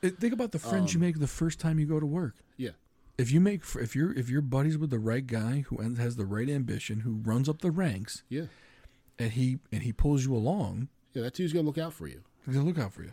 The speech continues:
Speaker 2: Yeah.
Speaker 1: Happens no matter what industry you're in.
Speaker 2: Yeah.
Speaker 1: No matter,
Speaker 2: Yeah.
Speaker 1: no matter, it doesn't matter what you're doing. School, work, doesn't matter.
Speaker 2: Yep. Yep. The only place that doesn't really come into play too much is sports.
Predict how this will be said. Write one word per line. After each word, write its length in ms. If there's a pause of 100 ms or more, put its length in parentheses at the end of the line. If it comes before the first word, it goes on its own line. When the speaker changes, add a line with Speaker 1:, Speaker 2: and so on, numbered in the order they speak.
Speaker 2:
Yeah. 140 (880)
Speaker 1:
Happens 320
no 80
matter 340
what 440 (180)
industry 460
you're 140
in. 60
Speaker 2:
Yeah. 120 (340)
Speaker 1:
No 180
matter, 340
Speaker 2:
Yeah. 80
Speaker 1:
no 140
matter, 320
it 160
doesn't 220
matter 140
what 200
you're 80
doing. 320
School, 400 (220)
work, 240 (460)
doesn't 260
matter. 320
Speaker 2:
Yep. 160 (640)
Yep. 160
The 80
only 100
place 200
that 120
doesn't 320
really 300 (240)
come 240
into 180
play 220
too 160
much 180
is 120
sports. 720